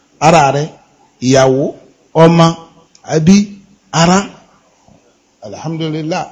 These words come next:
a kéré níbi gbogbo àwọn eléyìí. Ǹjẹ́ ẹ ká ṣe nù? Torí lódodo, ok, mathalan, wọ́n pa àfáà wa.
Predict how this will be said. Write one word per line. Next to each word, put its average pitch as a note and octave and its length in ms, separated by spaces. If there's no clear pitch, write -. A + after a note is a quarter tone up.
a D3 160
kéré A2 400
níbi C#3 360
gbogbo C3 340
àwọn A#2 260
eléyìí. C#3 300
Ǹjẹ́ D#3 240
ẹ E3 40
ká F#3+ 140
ṣe F3+ 180
nù? D3 120
Torí A#3+ 300
lódodo, G#3+ 540
ok, B2 120
mathalan, B2+ 420
wọ́n F3 140
pa G3 120
àfáà C#3+ 280
wa. E2+ 120